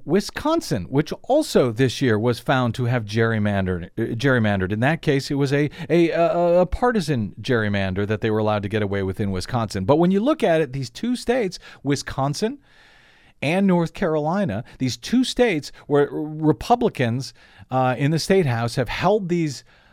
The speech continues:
uprisings, these coups, these power grabs, who, uh, who have passed this sweeping legislation, uh, to do things that they did not run on,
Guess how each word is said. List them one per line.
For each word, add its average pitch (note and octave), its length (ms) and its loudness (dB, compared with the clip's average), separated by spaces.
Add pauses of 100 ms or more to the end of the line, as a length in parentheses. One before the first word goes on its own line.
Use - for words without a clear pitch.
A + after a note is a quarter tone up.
(280)
uprisings, A2+ 1080 -2
these B2 240 0
coups, C#3+ 680 2
these A#2+ 240 -4
power F#3+ 580 4
grabs, A2 540 -4
who, C3+ 160 -2
uh, C3 140 2
who C#3+ 180 0
have C#3 120 -2
passed F#3+ 340 -2
this D#3 220 0 (320)
sweeping - 800 2
legislation, A#2 920 0 (1080)
uh, B2 460 -2
to - 160 4
do F3 200 2
things D3+ 400 -2
that C#3+ 180 0
they D#3 160 4
did G#3 240 -2
not B3 300 2
run A3+ 240 8
on, D3 360 0